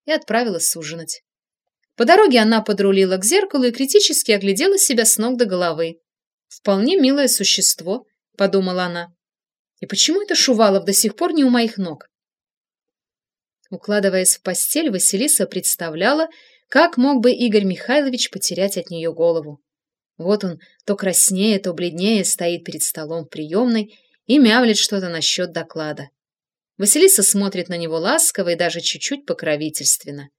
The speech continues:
Ведь его мужское счастье в её руках. Она уснула с улыбкой на устах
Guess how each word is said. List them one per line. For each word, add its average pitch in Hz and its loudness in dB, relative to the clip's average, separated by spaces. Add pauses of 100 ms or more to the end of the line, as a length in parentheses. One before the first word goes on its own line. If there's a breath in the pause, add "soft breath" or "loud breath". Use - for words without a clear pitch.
(400)
Ведь 208 0
его 240 2
мужское 254 4
счастье 254 2 (260 loud breath)
в - -14
её 240 4
руках. 277 2 (800)
Она 302 0
уснула 302 0
с - 0
улыбкой 262 -2
на 196 -2
устах 302 0